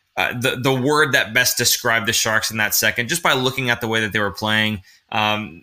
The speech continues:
not really skating that well, not passing that well, kind of chasing the puck a little bit. The word for me is discombobulated, and you can look that one up if you guys need to. But it's <laughs> basically they were just kind of, like,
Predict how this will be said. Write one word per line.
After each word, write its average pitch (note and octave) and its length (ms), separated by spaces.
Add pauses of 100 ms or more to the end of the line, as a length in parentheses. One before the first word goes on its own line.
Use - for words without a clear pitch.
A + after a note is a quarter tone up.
not E3 340
really C3+ 160
skating C3+ 420
that A2+ 240
well, A2+ 280
not C3+ 220
passing A2+ 380
that G#2+ 200
well, G#2+ 220
kind B2+ 180
of B2 100
chasing A#2 340
the G#2+ 80
puck A2 200
a A2+ 40
little A2+ 160
bit. A#2 280
The B2 80
word C#3+ 220
for C3 140
me B2+ 220
is A2 140
discombobulated, G2 1000
and F#2+ 180
you G2+ 60
can F#2+ 200 (320)
look A#2 180
that G2+ 160
one G#2+ 140
up F#2 120
if F2+ 120
you G2 60
guys F#2+ 220
need G2 200
to. F#2+ 160 (100)
But G2 100
it's G2+ 200 (180)
<laughs> - 160
basically C#3 360
they C#3 160
were C3+ 160
just A2 320
kind A#2+ 160
of, G#2+ 160
like, G2+ 240